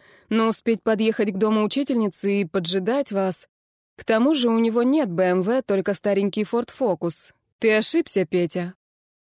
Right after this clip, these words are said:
Возможно, я ошибаюсь, но человек был очень похожим, хотя я отчетливо рассмотрел лишь нижнюю часть лица, верхняя была прикрыта бейсболкой.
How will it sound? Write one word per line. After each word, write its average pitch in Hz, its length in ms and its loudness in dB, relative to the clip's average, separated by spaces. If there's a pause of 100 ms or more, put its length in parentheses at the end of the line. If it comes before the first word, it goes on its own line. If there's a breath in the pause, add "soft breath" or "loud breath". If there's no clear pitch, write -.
Возможно, 208 680 2
я 233 240 2
ошибаюсь, 233 580 0
но 180 120 2
человек 190 420 2
был 196 160 0
очень 202 280 0
похожим, 165 720 -2 (140)
хотя 214 320 0
я 220 140 2
отчетливо 214 420 0
рассмотрел 226 520 0
лишь 233 240 0
нижнюю 226 360 0
часть 214 320 -2
лица, 208 640 -4
верхняя 202 580 0
была 202 240 2
прикрыта 208 440 0
бейсболкой. 185 800 -4